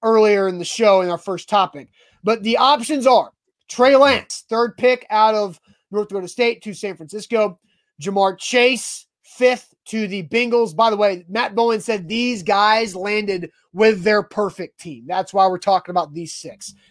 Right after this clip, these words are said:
Landed with the perfect team. Trey Lance to the Niners. Ja'Marr Chase to the Bengals. Uh, Greg Newsome, the corner out of Northwestern, to Cleveland.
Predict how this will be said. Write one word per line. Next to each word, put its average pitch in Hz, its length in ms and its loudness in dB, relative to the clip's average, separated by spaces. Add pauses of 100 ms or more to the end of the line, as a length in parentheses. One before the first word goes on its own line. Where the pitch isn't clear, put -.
(120)
Landed 226 320 4
with 190 180 0
the 190 100 -4
perfect 185 440 -6
team. 120 180 -18
Trey 262 200 2
Lance 254 400 2 (240)
to 214 60 -10
the 226 80 -2
Niners. 185 460 -2 (280)
Ja'Marr 202 400 0
Chase 233 680 0 (440)
to 226 640 0
the 202 260 -6
Bengals. 170 840 -4 (1000)
Uh, 208 200 4
Greg 208 420 2
Newsome, 220 640 -2
the 190 80 -6
corner 226 520 -2
out 214 200 4
of 208 80 0
Northwestern, 202 840 -2
to 190 200 -12
Cleveland. 151 840 -8